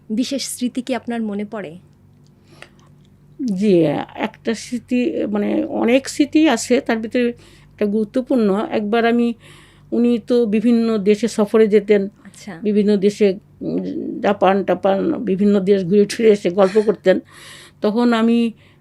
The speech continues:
Speaker 2: একদিন বলছিলাম যে, "তুমি তো পৃথিবীর বিভিন্ন সুন্দর সুন্দর দেশ দেখলা,
Speaker 1: হ্যাঁ, হ্যাঁ।
Speaker 2: আর আমি, আমাকে বাংলাদেশটাও তুমি ঘুরে দেখালে না।"
Speaker 1: <laughs> আচ্ছা,
Speaker 2: এত
Speaker 1: আচ্ছা।
Speaker 2: সুন্দর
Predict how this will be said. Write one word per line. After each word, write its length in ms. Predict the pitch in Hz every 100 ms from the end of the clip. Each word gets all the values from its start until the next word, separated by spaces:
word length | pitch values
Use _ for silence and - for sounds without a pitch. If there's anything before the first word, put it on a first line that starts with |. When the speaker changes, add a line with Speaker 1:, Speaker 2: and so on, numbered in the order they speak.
| _
Speaker 2:
একদিন 280 | 196 196 214
বলছিলাম 540 | 214 208 - 175 175
যে, 80 | 202
"তুমি 200 | 208 254
তো 160 | 262 247
পৃথিবীর 440 | 247 214 240 247
বিভিন্ন 420 | 202 208 226 233
সুন্দর 320 | 220 233 226
সুন্দর 280 | 220 233 214
দেশ 320 | 202 214 214
দেখলা, 520 | 185 208 208 285 302 - -
Speaker 1:
হ্যাঁ, 240 | 233 214 196
হ্যাঁ। 220 | 226 - -
Speaker 2:
আর 140 | 196
আমি, 140 | 214
আমাকে 400 | 226 214 220 220
বাংলাদেশটাও 720 | 214 220 247 240 208 - 240
তুমি 220 | 226 214 180
ঘুরে 240 | 180 214
দেখালে 360 | 196 - 147 143
না।" 180 | 226
Speaker 1:
<laughs> 120 | 165 -
আচ্ছা, 160 | -
Speaker 2:
এত 40 | 214
Speaker 1:
আচ্ছা। 240 | 226 208
Speaker 2:
সুন্দর 420 | 208 226 208 202